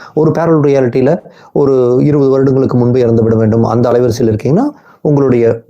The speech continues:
பூர்ண ஆயுள் ஒரு எண்பது வருஷம் சொன்னா கூட ஒரு அறுபது வயதிலே இறப்பீங்க. ஆக்சிடென்ட்ல இருக்கிறது அது மாதிரிலாம் சில நடக்கலாம். Again, ஆக்சிடென்ட் ஆனாலே அவங்க குறைய, விதிக்கு முன்னாலே இறந்துட்டாங்கன்னு அர்த்தம் இல்ல. சில சமயத்துல அதுவே அவங்களோட இறுதி முடிவாகவும் இருக்கலாம். But in general, I am talking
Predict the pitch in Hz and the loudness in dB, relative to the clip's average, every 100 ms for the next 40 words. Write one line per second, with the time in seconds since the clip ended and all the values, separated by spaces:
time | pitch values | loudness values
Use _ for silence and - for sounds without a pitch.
0 | - 175 190 185 139 127 139 143 123 113 | -4 0 2 0 0 0 0 0 2 2
1 | 113 110 107 131 113 104 131 202 143 113 | 0 0 -2 -2 -2 0 2 2 2 0
2 | 117 110 107 101 165 143 98 104 98 110 | 0 0 0 0 0 0 -2 -2 -2 -2
3 | 139 - 117 104 107 98 107 113 104 101 | -6 -4 -2 0 0 -2 -2 0 0 0
4 | 110 156 110 107 - - 147 - - - | 0 -2 -2 -4 -6 -6 -4 -2 -2 -6
5 | - - - - - - - - _ - | -10 -20 -20 -20 -20 -20 -20 -20 _ -4
6 | 127 131 92 - - _ _ _ _ - | -2 0 -2 -4 -10 _ _ _ _ -8
7 | 123 - 151 117 117 131 127 139 151 117 | -6 -4 -2 0 0 -2 0 0 0 0
8 | 104 120 113 110 104 101 98 110 113 123 | 0 0 0 2 0 -2 -4 -4 -2 0
9 | 135 123 117 127 104 107 110 107 95 - | 0 0 0 0 0 0 -2 -2 -2 -2
10 | 117 95 127 175 151 - 147 156 120 104 | -2 0 0 -2 -2 -2 -2 0 0 0
11 | 135 165 180 131 117 110 107 117 131 110 | 2 2 0 0 0 0 0 0 2 2
12 | 113 107 92 90 147 208 139 139 127 113 | 0 0 -2 -2 -4 -4 -6 -2 0 0
13 | 131 160 123 101 98 - | 2 2 0 0 -2 -2